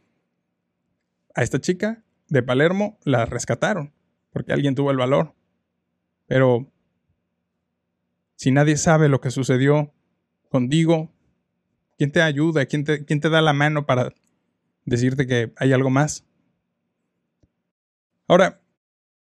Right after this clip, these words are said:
si tú que me estás escuchando has sido una víctima, seas hombre o seas mujer, los datos dicen que esto es una balanza muy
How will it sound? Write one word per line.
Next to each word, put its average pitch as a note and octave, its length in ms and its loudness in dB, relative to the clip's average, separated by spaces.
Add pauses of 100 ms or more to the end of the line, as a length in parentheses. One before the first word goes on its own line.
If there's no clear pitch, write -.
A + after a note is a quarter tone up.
(300)
si D#3+ 520 0 (200)
tú F#3 420 -2 (720)
que D#3 80 2
me C#3 100 0
estás E3 200 0
escuchando D#3 440 -2
has C#3+ 60 -2
sido D#3 140 -2
una D3 120 4
víctima, D3 560 -2 (200)
seas C3+ 220 -4
hombre D3+ 180 0
o - 20 0
seas D3 220 -4
mujer, D3+ 300 0
los C#3+ 160 0
datos E3 260 -2
dicen D3+ 240 -2
que B2 260 -2
esto C#3+ 260 -4
es - 240 -8 (800)
una C#3 280 -2
balanza C3 440 0
muy E3 580 0